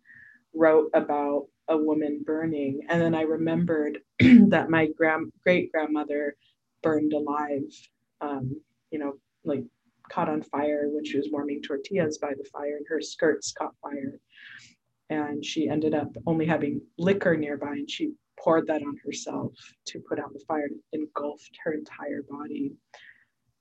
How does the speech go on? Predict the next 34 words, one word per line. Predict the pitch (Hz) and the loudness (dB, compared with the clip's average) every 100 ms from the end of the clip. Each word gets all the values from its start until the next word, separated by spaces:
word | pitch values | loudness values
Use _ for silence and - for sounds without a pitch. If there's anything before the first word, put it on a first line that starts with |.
| _ - | _ 0
And | 165 165 | 2 2
suddenly | - 185 190 196 175 | 4 4 6 4 4
I | 156 | 4
realized | 151 156 165 185 165 156 147 151 - - | 2 2 2 2 2 0 -2 -4 -10 -8
she | - - - 185 185 | -6 -4 -2 0 0
was | 151 143 - 139 | 0 -2 -4 -4
in | 131 | -2
the | 131 | -4
book. | - - - - - _ _ _ _ _ | -8 -12 -16 -20 -20 _ _ _ _ _
And | 170 175 | 2 4
then | 175 185 | 4 4
when | 175 | 2
I | 160 | 0
went | 170 160 170 | 0 0 0
back | 156 151 - | -2 -4 -10
through, | - 196 175 156 156 - | 0 4 6 4 2 0
I | 165 | -6
saw | - 165 | -4 -4
her | 156 151 120 | -2 -2 -2
everywhere, | 156 165 170 151 139 127 - | -4 0 0 2 0 -2 -4
and | 165 | -2
it | 151 | 0
was | 151 - - - | -2 -4 -10 4
her | 202 214 208 - | 8 8 4 -2
pain | 156 143 135 123 127 - _ - _ - | -4 -2 -2 -4 -6 -12 _ -20 _ -4
and | 143 | -4
her, | 147 - 190 196 208 208 - _ | -4 2 4 8 6 4 -2 _
and | 170 143 135 - _ _ _ | -2 0 -2 -8 _ _ _
her | - - 196 214 | -16 4 8 8
body | 208 160 143 139 131 104 | 8 4 2 2 0 0
that | 151 - | -2 -2
was, | 151 139 - - - _ _ _ _ _ _ _ _ _ - | 0 0 0 -6 -10 _ _ _ _ _ _ _ _ _ -4
you | 175 | -2
know, | 147 135 127 | 0 -2 -4